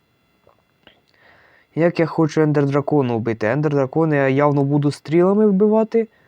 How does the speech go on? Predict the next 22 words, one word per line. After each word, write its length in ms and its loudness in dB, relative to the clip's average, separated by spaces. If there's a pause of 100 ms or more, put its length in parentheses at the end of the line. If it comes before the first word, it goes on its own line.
(220)
і 160 2
мечом. 500 0 (420)
Мечами 580 -2
буду 240 -2
оцими 400 0
вбивати, 340 0
бо 300 0 (120)
поки 240 -4
що 200 -2
вони 260 -4
в 40 -6
мене 220 -4
найсильніші. 800 -8 (920)
Я 120 -2
сумніваюся, 580 0
що 160 -2
алмазний 500 0
меч 220 0
буде 240 -2
поефективніший, 960 -2
так 220 -6
що 300 -6